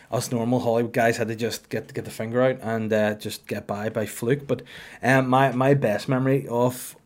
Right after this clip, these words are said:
of results day was actually me being mugged off, um, because I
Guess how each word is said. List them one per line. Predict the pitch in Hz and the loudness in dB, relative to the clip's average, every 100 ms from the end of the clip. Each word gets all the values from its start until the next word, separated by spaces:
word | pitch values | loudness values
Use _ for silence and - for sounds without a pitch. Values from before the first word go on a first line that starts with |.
| - | -12
of | 117 117 117 | -4 -4 -4
results | 127 120 127 123 123 | -4 -4 -2 -2 -2
day | 139 123 123 | 0 2 2
was | 113 | 0
actually | 117 113 127 | -4 -4 -4
me | 113 110 | -2 -2
being | 107 113 | -4 -6
mugged | 107 107 107 | -6 -6 -6
off, | 113 135 - - _ - - - | -4 -4 -8 -16 _ -20 -20 -8
um, | 104 110 110 110 | -2 0 0 -2
because | 117 - 123 120 - | -4 4 4 4 2
I | 123 127 135 135 | 4 6 6 4